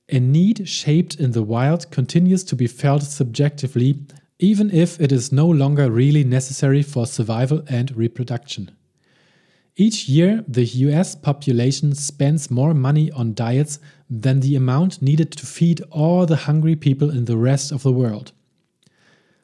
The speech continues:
The capitalist and consumerist ethics are two sides of the same coin, a merger of two commandments. The supreme commandment of the rich is invest, and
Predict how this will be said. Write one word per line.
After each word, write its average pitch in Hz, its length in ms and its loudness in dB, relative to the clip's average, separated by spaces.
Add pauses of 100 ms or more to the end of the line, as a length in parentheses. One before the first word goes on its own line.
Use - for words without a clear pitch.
(140)
The 131 80 -4
capitalist 175 640 0
and 131 220 -4
consumerist 139 840 0
ethics 131 460 -2 (300)
are 123 120 -2
two 185 320 2
sides 143 400 0
of 131 120 -10
the 123 80 -6
same 139 360 0
coin, 117 440 -2 (460)
a 120 60 -2
merger 160 460 2
of 135 260 -6
two 175 220 2
commandments. 127 760 -2 (500)
The 131 100 -8
supreme 175 540 0
commandment 156 760 0
of - 180 -6
the 113 180 -4
rich 143 400 -2
is 131 260 -4 (100)
invest, 131 680 -2 (640)
and 131 240 0